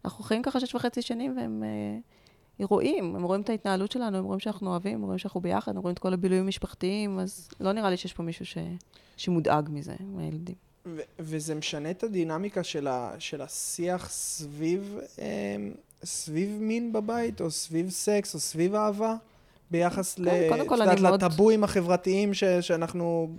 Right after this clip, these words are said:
Speaker 2: כולנו גדלנו עליהם?
Speaker 1: תראה, קודם כל, אנחנו לא מדברים איתם על מיניות שלנו.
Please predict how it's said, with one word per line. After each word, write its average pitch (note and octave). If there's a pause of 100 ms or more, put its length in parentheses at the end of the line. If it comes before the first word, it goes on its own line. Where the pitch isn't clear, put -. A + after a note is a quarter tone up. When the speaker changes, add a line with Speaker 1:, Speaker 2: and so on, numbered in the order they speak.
(100)
Speaker 2:
כולנו E3+
גדלנו F3
עליהם? A#3+ (480)
Speaker 1:
תראה, -
קודם A#3
כל, G#3
אנחנו F3
לא E3+
מדברים F3
איתם E3+
על E3
מיניות E3
שלנו. E3